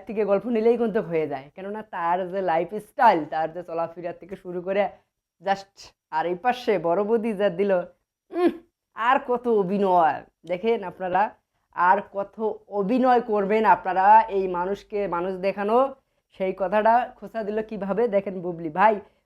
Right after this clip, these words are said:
বুবলি আবার এই পাশে পুরো ফাটিয়ে দিয়েছে, যারে বলে পুরো ফাটিয়ে দিয়েছে পোস্টটা। আর মানে ব্যাপক তার যে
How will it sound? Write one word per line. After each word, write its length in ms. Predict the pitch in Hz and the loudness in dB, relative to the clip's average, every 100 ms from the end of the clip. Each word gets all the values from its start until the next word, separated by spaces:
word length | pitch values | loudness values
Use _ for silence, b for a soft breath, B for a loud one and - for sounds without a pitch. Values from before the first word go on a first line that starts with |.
| - | -8
বুবলি 320 | 214 226 311 | -4 0 4
আবার 200 | 262 240 | 6 6
এই 80 | 240 | 2
পাশে 260 | 233 220 214 | 0 -8 -8
পুরো 220 | 233 254 | -4 -4
ফাটিয়ে 520 | - 247 254 285 269 | -4 -8 -2 0 0
দিয়েছে, 380 | 196 180 151 147 | 0 -2 -4 -8
যারে 220 | 165 170 | -6 -4
বলে 260 | 175 185 202 | -2 -2 -4
পুরো 220 | 202 190 | -6 -6
ফাটিয়ে 360 | 170 160 196 | -6 -6 -6
দিয়েছে 480 | 180 190 185 226 240 - _ _ | -6 -6 -8 -10 -12 -14 _ _
পোস্টটা। 480 | 202 208 - 233 220 | -8 -8 -6 0 2
আর 300 | 175 180 175 | 2 0 -4
মানে 460 | 175 190 214 180 - - | -6 -8 -10 -12 -16 -16
ব্যাপক 640 | 175 220 226 254 254 - _ _ _ | 0 0 6 6 6 -4 _ _ _
তার 380 | 196 190 185 175 | 0 0 0 0
যে 380 | 196 185 165 | 2 4 2